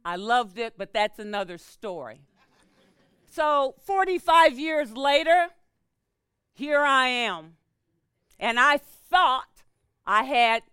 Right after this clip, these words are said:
stopped running a race when I was back in high school, but I'm still running. But the difference now is I'm running for God.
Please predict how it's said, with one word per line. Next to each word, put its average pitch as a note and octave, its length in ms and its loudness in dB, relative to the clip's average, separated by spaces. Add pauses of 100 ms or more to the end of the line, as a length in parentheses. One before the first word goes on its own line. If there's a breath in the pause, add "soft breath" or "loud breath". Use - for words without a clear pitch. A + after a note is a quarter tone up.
stopped - 520 -4
running B3+ 500 -6
a G3 100 -8
race G3+ 460 -6
when G3+ 180 -10
I F#3 100 -4
was F#3 200 -12
back G3 340 -4
in E3+ 220 -14 (140)
high F#3 300 -6
school, B2+ 440 -20 (480)
but G3+ 100 -6
I'm F#3 140 -8
still G#3 380 -12
running. E3+ 560 -10 (920 soft breath)
But F#4 320 4 (440)
the A3 100 -10
difference G4 680 -8
now F#4+ 640 -8 (260)
is B3 220 -10
I'm C#4+ 360 -4
running C#4+ 440 -6
for G#3+ 200 -16
God. E3+ 640 -2